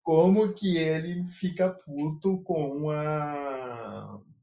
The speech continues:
ele fica puto com as pessoas chamarem de transfóbico. Porque ele, <laughs> sendo que ele vem sendo consistente nisso, cara. E daí ele disse que as pessoas, ele dá uma ideia de que as pessoas não conhecem ele de verdade. Realmente, a gente conhece o Dave Chappelle, humorista, comediante.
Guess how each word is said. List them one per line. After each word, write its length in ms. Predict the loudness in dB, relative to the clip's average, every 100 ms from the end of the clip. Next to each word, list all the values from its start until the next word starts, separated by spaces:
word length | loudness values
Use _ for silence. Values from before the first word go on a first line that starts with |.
| _ _
ele 140 | -10 -8
fica 280 | -2 0 0
puto 280 | 0 -4 0
com 80 | 0
as 120 | 0
pessoas 320 | -2 2 2
chamarem 320 | 4 2 0 -2
de 140 | -4
transfóbico. 760 | -2 -2 4 4 4 -4 -8 -14 -14 -16 _ -20 -12 -2
Porque 200 | 6 6
ele, 120 | 8
<laughs> 20 |
sendo 480 | 6 4 4 6 6 0
que 480 | -4 -6 -4 -6 -8 -6 -6 -4
ele 180 | -2 0
vem 160 | 2 2
sendo 260 | 0 0
consistente 880 | 0 -2 -2 -8 -6 -2 0 0 0
nisso, 540 | 2 2 0 -2 -4 2
cara. 460 | 2 4 2 0 -2 -6 -6 -8 -14 -18 -4
E 120 | 2
daí 240 | 8 8 10
ele 160 | 6 4
disse 340 | 0 -2 -4
que 120 | 0
as 100 | -2
pessoas, 300 | -2 -4 -4 -2
ele 200 | -2 0
dá 120 | 0
uma 100 | 2
ideia 180 | 2 0
de 100 | 0
que 60 | -6
as 60 |
pessoas 360 | -8 -6 -4 -2
não 120 | -4 -4
conhecem 500 | -4 -4 -4 -4 -6
ele 120 | -4
de 80 | -2
verdade. 360 | -2 0 -2 -4
Realmente, 400 | -8 -6 -8 -8
a 40 |
gente 320 | -12 -14 -18
conhece 300 | -12 -12 -12
o 40 | -14
Dave 140 | -12
Chappelle, 360 | -10 -8 0 0
humorista, 460 | 0 -6 -10 -12 -12
comediante. 680 | -8 -8 -2 -2 -2 -8